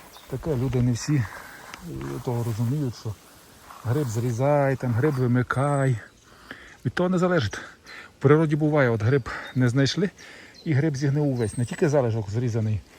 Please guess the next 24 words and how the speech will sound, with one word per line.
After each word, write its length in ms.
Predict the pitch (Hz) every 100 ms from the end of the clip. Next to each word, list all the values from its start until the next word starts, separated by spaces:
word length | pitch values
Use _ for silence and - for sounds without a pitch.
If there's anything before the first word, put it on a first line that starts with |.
| - - -
а 80 | 180
увесь 240 | 165 127
гриб 220 | 117 104
зігнив. 320 | 104 92 98 101
Ну 120 | 180
нічого, 320 | 247 240 262
то 120 | 233
природне, 400 | 214 214 220 196
то 80 | 147
так 140 | 143 143
буває, 360 | 147 151 -
так 200 | - 113
має 160 | 120 117
бути, 260 | 123 131
природою 380 | 120 110 139 139
то 100 | 123
все 160 | 110 127
передбачено. 560 | 117 107 107 - 101 80 - - - - - - - - - - - -
То 60 | 147
нормально. 540 | 135 107 104 101 92 - -
Так 100 | -
що 100 | -
гриби, 500 | 113 - 113 131 202 - - - - - - - - -
головне 480 | 123 151 156 180 151